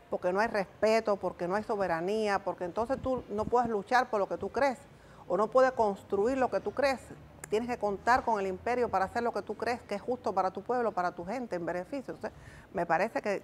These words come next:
que la dimensión es mucho más allá de Cuba, mucho más allá de Venezuela, incluso mucho más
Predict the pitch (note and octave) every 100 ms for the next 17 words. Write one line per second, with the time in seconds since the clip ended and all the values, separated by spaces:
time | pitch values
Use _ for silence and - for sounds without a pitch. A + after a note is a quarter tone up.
0 | - F#3 F#3 F#3 E3+ D#3+ B3+ C4+ A3 G3+
1 | A3 A3+ G#3+ G#3+ G3+ G#3 F#3+ - G#3+ G#3+
2 | F#3+ F#3+ G3+ G3 F#3 F3+ F3+ F3 E3+ A3
3 | A3 A3 - - - G3+ G3 B3 E4 B3+
4 | F3 F3+ A3 A#3 A#3+